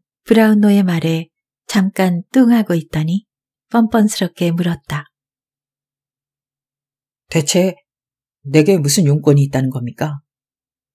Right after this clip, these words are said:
Speaker 2: 내게는 동생이 있어.
Speaker 1: 브라운로가 말했다.
Speaker 2: 허튼 소리.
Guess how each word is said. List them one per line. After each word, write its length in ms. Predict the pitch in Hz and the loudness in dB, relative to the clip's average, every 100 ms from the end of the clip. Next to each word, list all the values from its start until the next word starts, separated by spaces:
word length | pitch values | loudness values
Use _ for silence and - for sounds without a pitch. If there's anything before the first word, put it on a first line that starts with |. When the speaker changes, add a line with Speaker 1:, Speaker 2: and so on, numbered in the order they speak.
| _ _ _ _ _ _ _ - | _ _ _ _ _ _ _ -6
Speaker 2:
내게는 640 | 143 139 165 160 131 123 _ _ _ _ _ _ _ - | 0 2 2 0 0 -4 _ _ _ _ _ _ _ -2
동생이 520 | 160 156 - 170 170 | 2 2 2 2 0
있어. 460 | 147 - 156 143 _ _ _ _ _ _ _ _ _ _ _ _ _ _ _ _ | -2 -4 -4 -6 _ _ _ _ _ _ _ _ _ _ _ _ _ _ _ _
Speaker 1:
브라운로가 600 | - 226 220 202 185 185 | 2 4 4 2 0 0
말했다. 520 | 180 170 165 - 156 170 _ _ _ _ _ _ _ _ _ _ _ _ _ _ _ _ _ - - | -2 -4 -10 -10 -12 -12 _ _ _ _ _ _ _ _ _ _ _ _ _ _ _ _ _ -10 -6
Speaker 2:
허튼 340 | 147 - 156 | -6 -2 -2
소리. 420 | - 147 143 143 | -2 -4 -4 -6